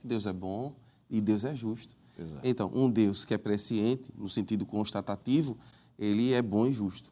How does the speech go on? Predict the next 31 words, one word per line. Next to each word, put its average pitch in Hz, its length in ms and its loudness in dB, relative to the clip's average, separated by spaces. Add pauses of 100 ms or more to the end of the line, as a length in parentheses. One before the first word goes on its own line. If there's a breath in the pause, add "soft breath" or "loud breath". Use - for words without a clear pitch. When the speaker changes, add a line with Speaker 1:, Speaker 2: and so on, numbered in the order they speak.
Speaker 1:
Um 127 140 4
Deus 117 240 4
que 131 100 -2
escolhe 120 680 2 (560 soft breath)
por 107 160 0
meios, 110 380 6
até 127 240 4
sem 170 200 8
obras, 160 260 6
como 135 240 4
é 110 60 6
dito 113 200 2
no 110 40 -6
texto 107 140 -2
de 113 60 -2
Romanos, 123 500 -2
ele 127 180 -2
não 160 180 0
é 113 80 2
justo. 98 280 -4
Então, 143 220 0 (460 loud breath)
os, - 260 6
os 151 360 10
atributos 156 320 4
de 139 60 2
Deus 143 180 4
não 190 80 2
estão 170 180 0
em 156 60 2
conflitos, 127 680 -4
né? 107 200 0